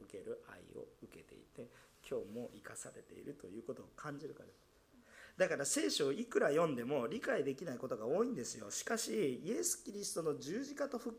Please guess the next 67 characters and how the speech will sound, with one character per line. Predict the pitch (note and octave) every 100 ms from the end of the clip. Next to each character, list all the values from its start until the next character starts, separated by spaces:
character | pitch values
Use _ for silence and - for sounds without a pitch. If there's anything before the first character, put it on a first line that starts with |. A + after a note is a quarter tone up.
| -
活 | - A3+ A3 A3
に | A#3+ A#3 - - -
よ | E3+ G3+
っ | A3 - - -
て | D#4+ - - - - - C5+ -
罪 | - B3+ B3
か | - C#3+
ら | C3+
救 | - -
わ | A3 A#3
れ | B3
る | C#4
ん | A#3+
だ | G3 C#4
と | C4+ - -
い | E3 F#3
う | A3+
こ | A3 G#3+
と | F3
が | C#3+ A3 D#3
分 | E3+ F#3+
か | -
っ |
て | B3 -
い | -
る | D3 D3
と、 | B3+ G#3+ - - - - - - -
す | - - - - A#3+
ご | A#3+ D#4+
い | A#3+ -
神 | A#3+ A#3
様 | G#3+ E3
の | D#3
恵 | D3+ D#3 D3+ D#3
み | D3+
が | D3+ B2 D3
綿 | G3+
密 | A3+ C4 B3
に | B3+
用 | C#4 D4+
意 | G3
さ | F3+
れ | F#3
て | A3
き | -
た | B3+
ん | B3
だ | A3+ B3+
と | - D3
い | D#3
う |
こ | E3+
と | E3+
を | D3 B2 C3
理 |
解 | A3 A3+ F3
す | D3+
る |
こ | D3+
と | F#3
が | E3
で | C3
き | C#3+
る | C3
ん | A2+
で |
す。 | -